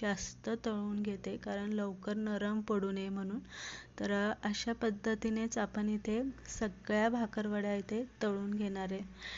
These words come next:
तर, अ, भाकरवडी तळताना मात्र आपल्याला घाई अजिबात करायची नाही आहे. तर, अ, बारीक गॅसवरती भाकरवड्या आपल्याला कुरकुरीत, खुसखुशीत अशा तळून घेतलेला आहे. बघू शकता तुम्ही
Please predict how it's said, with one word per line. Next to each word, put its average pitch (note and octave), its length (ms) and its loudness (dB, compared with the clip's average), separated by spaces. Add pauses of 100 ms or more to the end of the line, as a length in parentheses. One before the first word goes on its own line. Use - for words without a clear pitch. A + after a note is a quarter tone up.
(320)
तर, G#3+ 260 4
अ, A3+ 40 4 (100)
भाकरवडी A3+ 640 4 (100)
तळताना G#3+ 500 2
मात्र G#3+ 640 0
आपल्याला G#3 440 2
घाई G#3 320 4
अजिबात G3+ 520 0 (120)
करायची F#3+ 460 0
नाही G3 280 0
आहे. G3+ 100 -2 (640)
तर, G3+ 120 4
अ, G#3 260 4 (400)
बारीक G3+ 440 6 (100)
गॅसवरती G#3+ 520 2
भाकरवड्या G3+ 640 0
आपल्याला G3 360 -2
कुरकुरीत, G3+ 580 -2 (100)
खुसखुशीत A3+ 720 -2
अशा A3 360 0 (440)
तळून G#3 320 4
घेतलेला G#3 380 0
आहे. G3 100 -2
बघू F#3+ 220 0
शकता G#3 380 -2
तुम्ही G3 300 -2